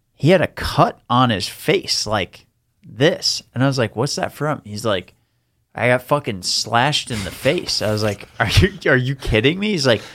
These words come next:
"Nah, dude, like, that's how my school is." He's like, "I got shot at school one time."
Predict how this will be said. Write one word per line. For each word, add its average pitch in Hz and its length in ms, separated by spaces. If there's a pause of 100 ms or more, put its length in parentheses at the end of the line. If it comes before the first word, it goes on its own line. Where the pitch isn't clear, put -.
(500)
"Nah, 165 320
dude, 131 360
like, 165 200
that's 139 220
how 143 180
my 139 160
school 160 440
is." 107 180
He's 107 140
like, 101 200
"I 151 120
got 165 140
shot 151 440
at - 120
school 113 400
one 104 200
time." 104 400